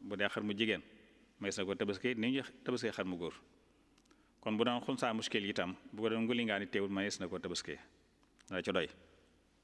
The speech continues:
Kon day ñëw mubasharatan ci sikk yi nga xam nag dañ koy moytu ci gàtt bi nga xam ne moom la ñu war tabaski, nga xam ne bu ca amee rek matul tabaski. Bu njëkk mooy baat gàtt boo xam ne dafa, dafa, dafa pat, mooy benn bët la yor,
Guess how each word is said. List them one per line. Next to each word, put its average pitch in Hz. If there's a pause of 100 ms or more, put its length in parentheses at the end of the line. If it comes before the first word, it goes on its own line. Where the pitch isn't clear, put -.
(1120)
Kon 117
day 120
ñëw 120
mubasharatan 120
ci 120
sikk -
yi 120
nga 131
xam 120
nag 107
dañ 107
koy 107
moytu 107
ci 113
gàtt 104
bi 95
nga 107
xam 107
ne -
moom 101
la 98
ñu 95
war 95
tabaski, 92
nga 98
xam 101
ne 98
bu 107
ca 117
amee 113
rek 98 (760)
matul 104
tabaski. 104 (1300)
Bu 104
njëkk 110
mooy 107
baat 113 (540)
gàtt 117
boo 113
xam 104
ne 98
dafa, 107 (160)
dafa, 101
dafa 101
pat, - (380)
mooy 101 (160)
benn 101
bët 95
la 101
yor, 98